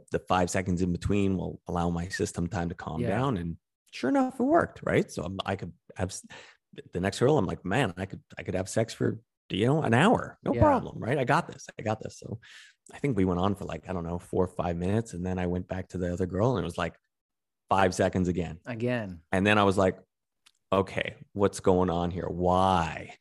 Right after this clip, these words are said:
Speaker 1: Right? And I started understanding, like, "Okay, well, what's going on that is, that is creating this?" And then it's like, "Okay,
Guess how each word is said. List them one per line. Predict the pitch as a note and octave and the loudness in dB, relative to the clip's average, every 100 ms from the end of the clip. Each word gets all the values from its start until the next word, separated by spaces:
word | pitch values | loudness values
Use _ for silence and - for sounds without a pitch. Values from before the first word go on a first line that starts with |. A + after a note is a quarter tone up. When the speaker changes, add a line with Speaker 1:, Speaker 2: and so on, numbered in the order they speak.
| - - - - | -20 -20 -20 -2
Speaker 1:
Right? | F#2+ F#2+ | 0 2
And | F#2 | 0
I | F2 | 0
started | - F2 F2 - | 0 2 2 0
understanding, | F2+ F2 - F2 F#2 F2 | -4 -4 -2 0 2 0
like, | E2+ E2+ | -2 -2
"Okay, | F2+ F2 | 0 0
well, | E2+ E2+ E2 - _ _ _ _ _ _ _ _ _ - | 0 -2 -4 -8 _ _ _ _ _ _ _ _ _ -10
what's | - F#2 A#2 - | -4 2 2 2
going | A#2 A2+ A2+ G#2+ - - | 2 4 6 4 0 0
on | G#2+ A2 G2+ | 4 4 4
that | F#2 | 0
is, | F2 F2 E2 - _ | 0 -2 -6 -12 _
that | F#2 F#2 | -4 -2
is | E2 - | -4 -6
creating | - F#2 G#2 F3 G2+ | -4 2 6 6 6
this?" | E2+ F#2+ - - G#2 | 4 2 0 -8 -2
And | F#2+ | 2
then | F#2+ | 4
it's | F#2 F2+ - | 4 2 -2
like, | F2 F#2 | -4 -2
"Okay, | F#2+ - F2+ F#2 | -4 0 0 0